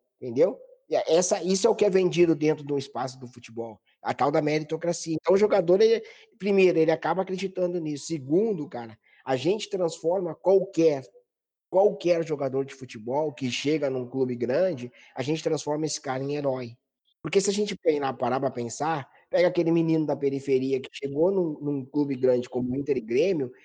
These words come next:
dentro da comunidade dele, cara, ele é visto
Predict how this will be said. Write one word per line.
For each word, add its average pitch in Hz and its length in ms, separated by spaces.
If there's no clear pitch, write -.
dentro 196 220
da 165 80
comunidade 151 640
dele, 185 420
cara, 117 320
ele 190 320
é 214 200
visto 196 380